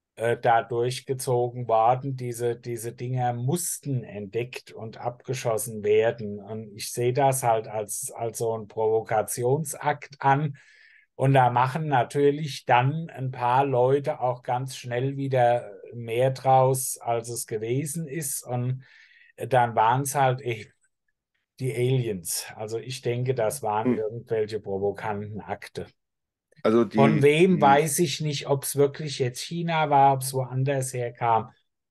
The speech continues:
Speaker 2: Die zweiten Abschüsse, also die nach den Ballons, ich glaub, auf die spielst du auch an,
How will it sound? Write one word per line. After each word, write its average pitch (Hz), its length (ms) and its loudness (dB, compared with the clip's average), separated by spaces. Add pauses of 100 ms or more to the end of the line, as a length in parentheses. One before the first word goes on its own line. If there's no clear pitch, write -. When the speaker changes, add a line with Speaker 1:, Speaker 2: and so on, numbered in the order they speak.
(380)
Speaker 2:
Die 104 280 0 (260)
zweiten 170 1000 -2 (160)
Abschüsse, - 540 -2
also 113 200 2
die 113 140 0
nach 113 300 0
den 170 180 -6
Ballons, 165 720 -6
ich 110 100 -4
glaub, 117 180 4
auf 117 120 -2
die 127 100 0
spielst 139 380 0
du 110 100 -2
auch 107 140 0
an, 170 360 -8